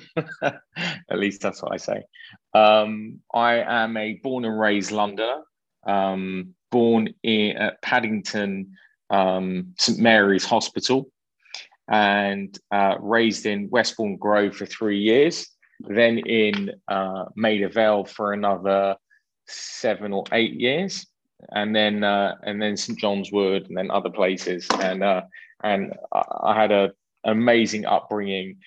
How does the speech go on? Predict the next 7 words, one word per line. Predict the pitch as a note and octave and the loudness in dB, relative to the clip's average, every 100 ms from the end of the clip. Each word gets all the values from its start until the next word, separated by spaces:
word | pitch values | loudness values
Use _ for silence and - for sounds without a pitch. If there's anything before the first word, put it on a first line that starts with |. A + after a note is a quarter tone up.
| _ _ _ | _ _ _
Um, | G#2 G2 F#2+ G2 F#2+ _ | 4 4 4 0 -8 _
thankfully, | - G#2+ G2+ - G2+ | 0 0 0 -4 -4
had | G2 F2+ _ _ - | -2 -8 _ _ 0
both | A2 G#2 - | 2 2 0
my | F#2+ | -4
parents | F#2+ G#2+ F#2+ F#2+ F#2+ - - _ - _ - | 0 2 2 0 -8 -14 -16 _ -20 _ -8
around, | G2+ G2 G2 G2 G2 F#2+ | -2 2 2 4 2 -2